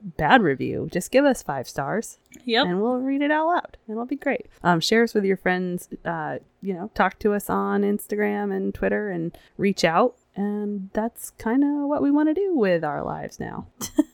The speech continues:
Speaker 2: <laughs>
Speaker 1: Just talk with you.
Speaker 2: I
Speaker 1: Do
Speaker 2: mean,
Speaker 1: we
Speaker 2: it'd
Speaker 1: have
Speaker 2: be
Speaker 1: any
Speaker 2: great if
Speaker 1: reviews?
Speaker 2: this is what we could do with our lives. <laughs>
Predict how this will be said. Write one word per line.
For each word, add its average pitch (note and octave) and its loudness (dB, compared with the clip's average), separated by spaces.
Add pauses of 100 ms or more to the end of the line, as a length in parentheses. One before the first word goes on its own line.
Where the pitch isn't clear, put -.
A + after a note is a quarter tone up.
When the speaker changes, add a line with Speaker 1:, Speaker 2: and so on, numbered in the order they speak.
(320)
Speaker 2:
<laughs> - -2
Speaker 1:
Just - -12 (200)
talk - -8
with D4 -4
you. D#4 -6 (120)
Speaker 2:
I G#3+ -6
Speaker 1:
Do F#3+ -6
Speaker 2:
mean, G#3 2
Speaker 1:
we C4+ 6
Speaker 2:
it'd D4+ 6
Speaker 1:
have E4+ 4
Speaker 2:
be - 2
Speaker 1:
any F#4 2
Speaker 2:
great A#3+ 4
if A3 4
Speaker 1:
reviews? G#3+ 0
Speaker 2:
this F#3+ -8
is - -10
what F#3+ -8
we G3 -6
could F#3+ -6
do F#3+ -8
with F#3+ -10
our F#3+ -8
lives. F#3+ -6
<laughs> - -18